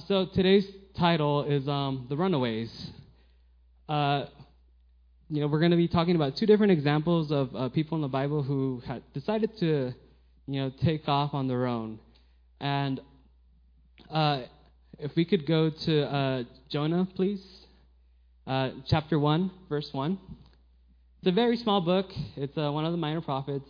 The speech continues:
You guys have probably heard the story where, you know, he gets swallowed by the whale and everything, but we're gonna go into a little bit more of detail today.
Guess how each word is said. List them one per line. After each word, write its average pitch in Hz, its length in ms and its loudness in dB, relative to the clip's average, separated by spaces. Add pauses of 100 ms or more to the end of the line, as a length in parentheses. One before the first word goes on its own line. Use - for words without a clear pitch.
You 156 160 -4
guys 160 120 -2
have 156 120 -10
probably 156 320 -4
heard 147 180 -4
the 156 80 -6
story 135 380 -6
where, 131 240 -4 (300)
you 127 80 -8
know, 127 60 -6
he 131 80 -6
gets 127 180 -8
swallowed 135 280 -2
by 139 120 -4
the 139 80 -6
whale 127 460 -4
and 123 80 -8
everything, 123 340 -8
but 120 180 -10 (300)
we're 170 80 -4
gonna 185 120 0
go 175 100 2
into 160 180 -2
a 143 80 0
little 147 160 2
bit 143 100 2
more 139 180 2
of 127 120 -4
detail 135 380 -4
today. 131 420 -4